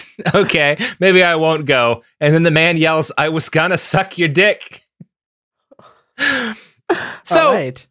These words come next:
Speaker 1: I think we've gotten a good picture of, uh, <laughs> what's going on with this guy. Uh, I'm not really sure why he, it, it's interesting. Like, even the absurdity does have kind of its roots in,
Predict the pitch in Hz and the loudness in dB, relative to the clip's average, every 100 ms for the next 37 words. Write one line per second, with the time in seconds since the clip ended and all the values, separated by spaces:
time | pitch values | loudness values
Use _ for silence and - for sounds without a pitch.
0 | _ _ _ _ _ _ _ _ 202 220 | _ _ _ _ _ _ _ _ -4 -2
1 | 285 220 208 127 156 156 151 - 151 127 | -4 -2 -2 0 0 0 -4 0 0 2
2 | 139 113 131 - - 156 156 _ 135 120 | -2 -2 -6 -6 -4 -4 -4 _ 0 2
3 | 131 120 110 - - - - _ _ _ | 2 2 0 -4 -18 -20 -20 _ _ _
4 | 131 160 156 156 156 156 139 143 160 - | -2 0 0 2 4 4 4 0 -2 -2
5 | 170 - - 156 180 202 - - - - | -2 0 0 0 -2 -4 -10 -20 -16 0
6 | 156 151 190 220 233 - 175 226 214 196 | 2 2 0 0 -2 -2 -6 -2 0 -2
7 | - 185 165 120 127 143 170 185 - _ | 0 0 0 2 4 4 0 -4 -10 _
8 | _ _ _ _ - 165 - 135 180 165 | _ _ _ _ -2 -2 0 -2 -2 0
9 | 175 208 180 156 139 120 110 - 160 151 | 0 0 0 -2 0 2 0 0 -4 -2
10 | 139 131 104 - 139 131 107 98 - 117 | 0 0 0 0 0 2 0 -2 -6 -4
11 | 117 120 131 117 - 113 104 95 - 87 | -2 0 -2 -4 -4 -4 -4 -6 -10 -6
12 | 101 104 - - 110 95 87 | -4 -4 -6 -8 -4 -4 -4